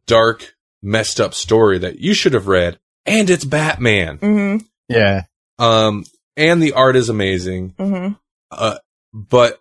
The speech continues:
Speaker 1: also we had some fun with it because <laughs> that was the, uh, self-cutting emo Batman.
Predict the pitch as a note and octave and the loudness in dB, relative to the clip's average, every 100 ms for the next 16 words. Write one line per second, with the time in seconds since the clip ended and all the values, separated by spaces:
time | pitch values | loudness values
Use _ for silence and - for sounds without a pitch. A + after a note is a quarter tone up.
0 | - D3 - D#3 D3 C#3+ C3+ C#3 C3 D#3 | -2 -2 0 0 2 0 -2 -4 -2 -2
1 | C3+ G2 G2+ F2 - _ _ - A2+ C3+ | -2 -4 -4 -8 -10 _ _ -10 -4 0
2 | A#2 A2 A#2 G2 A2+ A#2 A#2 B2 B2 A2+ | 2 0 -6 -10 -2 0 2 0 -2 -2
3 | A#2+ A#2+ A#2+ A#2 A2+ A2+ _ _ - - | -4 0 4 6 4 0 _ _ -6 0
4 | B2+ - B2 A#2 A2 A#2+ B2 G2+ F2+ F2 | 0 0 -2 -2 -4 -2 0 0 0 -4
5 | F#2 F2 F2 | -8 -10 -10